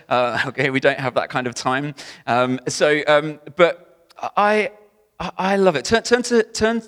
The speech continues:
if you've got a Bible with you, turn to Isaiah chapter forty. You'll get it up on your phone or, or an old school paper copy, which I still love.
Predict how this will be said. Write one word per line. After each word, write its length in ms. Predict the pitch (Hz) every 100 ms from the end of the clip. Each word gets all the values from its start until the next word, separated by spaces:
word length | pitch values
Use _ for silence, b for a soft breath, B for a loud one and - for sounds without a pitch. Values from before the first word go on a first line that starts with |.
| -
if 120 | -
you've 60 | 196
got 80 |
a 40 | -
Bible 160 | 139
with 140 | 127 120
you, 40 |
turn 260 | - 160 160
to 140 | -
Isaiah 240 | 131 135 127
chapter 280 | - -
forty. 480 | 127 98 92 - 92 - B B B
You'll 100 | 110
get 160 | 131 120
it 40 |
up 120 | -
on 60 | 127
your 100 | 123
phone 540 | - 127 117 117 117
or, 220 | 113 107 -
or 460 | - 107 107 104 - B B B _
an 120 | 117 -
old 200 | 123 120
school 260 | - 131 107
paper 380 | - 117 -
copy, 600 | 113 123 117 117 113 113 _ _ b b _
which 140 | -
I 40 |
still 320 | 113 - 117 113
love. 480 | 107 107 104 -